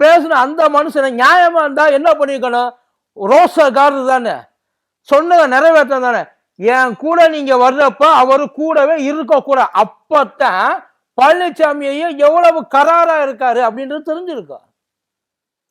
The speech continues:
அவர் ஒண்ணு இழுத்த இழுப்புக்கெல்லாம் வர்ற ஏப்ப சாப்பையான ஒரு ஆள் இல்ல, அவரும் ஒரு ராசதந்திரி தான். எப்ப தெரியும்? உன்ன-, அண்-, அண்ணாமலைய வாசப்படி ஏற விட்டுருக்க கூடாது.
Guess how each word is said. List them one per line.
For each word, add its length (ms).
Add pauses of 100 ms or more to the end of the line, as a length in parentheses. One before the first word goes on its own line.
(280)
அவர் 320
ஒண்ணு 160 (120)
இழுத்த 240 (120)
இழுப்புக்கெல்லாம் 540
வர்ற 160 (160)
ஏப்ப 300
சாப்பையான 520
ஒரு 100 (100)
ஆள் 180
இல்ல, 160 (580)
அவரும் 440
ஒரு 100 (100)
ராசதந்திரி 640 (120)
தான். 200 (1400)
எப்ப 200 (100)
தெரியும்? 400 (1040)
உன்ன-, 380 (100)
அண்-, 200 (100)
அண்ணாமலைய 680 (720)
வாசப்படி 760 (260)
ஏற 160 (120)
விட்டுருக்க 460
கூடாது. 280